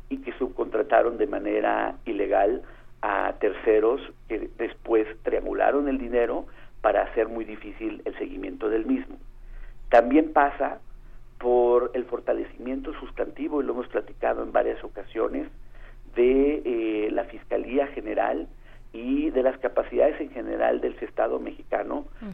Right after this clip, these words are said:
Speaker 1: para el famoso seguimiento del dinero. Solo un contraste. En Perú, por ejemplo, el Ministerio Público ha recibido en los últimos años un incremento del cincuenta por ciento de su presupuesto.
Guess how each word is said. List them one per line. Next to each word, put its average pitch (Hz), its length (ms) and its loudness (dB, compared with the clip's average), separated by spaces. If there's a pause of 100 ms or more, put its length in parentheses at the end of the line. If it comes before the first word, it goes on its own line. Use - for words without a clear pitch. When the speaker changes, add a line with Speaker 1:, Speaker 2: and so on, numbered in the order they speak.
(100)
Speaker 1:
para 107 180 2
el 104 60 -2
famoso 123 520 -4
seguimiento 110 880 0
del 113 160 -2
dinero. 113 400 0 (640)
Solo 156 260 10
un 156 140 2
contraste. 139 640 0 (520)
En 123 160 -4
Perú, 135 460 0
por 151 140 0
ejemplo, 147 560 -2 (460)
el 131 260 2
Ministerio 135 680 0
Público 127 1000 -2
ha 120 120 -2
recibido 120 840 2 (300)
en 110 100 -2
los 107 160 -2
últimos 123 440 -6
años 113 320 -2 (360)
un 139 180 4
incremento 120 680 0
del 117 240 -2
cincuenta 123 460 -2
por 110 200 -6
ciento 107 320 -6
de 110 100 -4
su 113 140 -8
presupuesto. 123 680 0